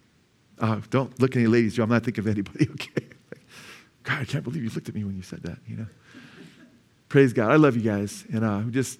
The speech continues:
let's, I, I camp out on this verse because it's important in the body of Christ right now, amen?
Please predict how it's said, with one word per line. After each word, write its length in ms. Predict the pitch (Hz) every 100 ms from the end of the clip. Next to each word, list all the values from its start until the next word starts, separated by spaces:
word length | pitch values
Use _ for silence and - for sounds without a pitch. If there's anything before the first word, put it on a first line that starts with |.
| -
let's, 320 | 120 - - _ _ _ - - _ _ _ _ _
I, 60 | 113 -
I 60 | 120
camp 300 | - 156 151
out 100 | 139
on 80 | 127
this 160 | 120
verse 300 | - 120 117
because 260 | 107 147 151
it's 100 | -
important 400 | 208 170 139 113
in 60 |
the 60 | 113
body 200 | 113 107
of 60 | -
Christ 280 | 113 101
right 80 | 95
now, 120 | 98
amen? 340 | 104 104 110